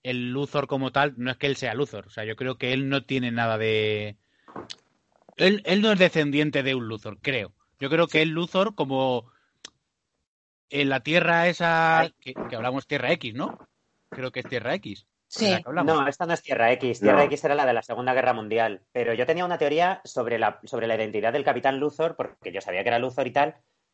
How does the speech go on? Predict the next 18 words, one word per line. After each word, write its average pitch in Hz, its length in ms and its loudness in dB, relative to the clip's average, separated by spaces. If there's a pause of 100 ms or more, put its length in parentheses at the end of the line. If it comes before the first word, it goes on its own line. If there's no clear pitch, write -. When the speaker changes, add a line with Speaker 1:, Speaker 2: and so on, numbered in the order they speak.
Speaker 3:
pero 131 520 4 (100)
teniendo 110 380 -4
en - 40 -4
cuenta 127 220 0
que 104 80 -4
te 95 80 -6
habíamos 87 300 -8
visto 95 180 -8
a 95 40 -6
un 95 60 -8
Luthor 101 260 -2
de 104 280 2
raza 107 240 2
blanca 123 540 2
y 123 40 -2
demás, 127 260 -2
yo 127 100 -4
tenía 139 260 -6